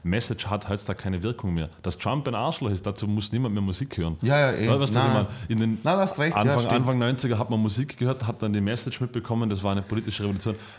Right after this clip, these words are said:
Speaker 1: Heutzutage, naja,
Speaker 2: Stimmt, ich weiß
Speaker 1: es ist
Speaker 2: nicht.
Speaker 1: einfach nicht
Speaker 2: Vielleicht
Speaker 1: mehr
Speaker 2: ist,
Speaker 1: nötig.
Speaker 2: vielleicht ist einfach nur, ich, ich hab persönlich einfach nur damit ein Problem, weil ich mir denk, äh, äh,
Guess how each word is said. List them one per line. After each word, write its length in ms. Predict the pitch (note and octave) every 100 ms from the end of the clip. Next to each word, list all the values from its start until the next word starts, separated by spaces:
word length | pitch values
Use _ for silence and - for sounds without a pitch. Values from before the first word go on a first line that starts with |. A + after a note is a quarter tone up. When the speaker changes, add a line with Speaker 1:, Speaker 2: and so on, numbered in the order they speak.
| -
Speaker 1:
Heutzutage, 680 | G2 A2 G#2+ G#2 G#2 G2+ F#2+ - - - - - _ - - - - _ _
naja, 360 | A2+ G2+ A2+ G#2
Speaker 2:
Stimmt, 340 | - G3 G3+ -
ich 100 | D3+
weiß 200 | F3 G3+
Speaker 1:
es 60 |
ist 60 | A#2+
Speaker 2:
nicht. 80 | B2+
Speaker 1:
einfach 160 | A2+ A#2+
nicht 160 | A#2+
Speaker 2:
Vielleicht 200 | - D#3+ -
Speaker 1:
mehr 80 |
Speaker 2:
ist, 140 | B2 C#3+
Speaker 1:
nötig. 140 | A2+
Speaker 2:
vielleicht 220 | C#3+ D#3 E3
ist 100 | D#3
einfach 200 | D#3 D3
nur, 120 | C#3
ich, 240 | D3 C#3
ich 140 | C3 E3
hab 140 | D3+
persönlich 340 | C3 C3 C#3 B2+
einfach 180 | B2
nur 100 | C3+
damit 280 | A#2+ B2+ B2
ein 60 | A2+
Problem, 360 | G#2 G2+ A#2
weil 120 | A2 A2
ich 60 |
mir 100 | A2
denk, 360 | G#2+ A2 A2 -
äh, 220 | F#2
äh, 40 | F#2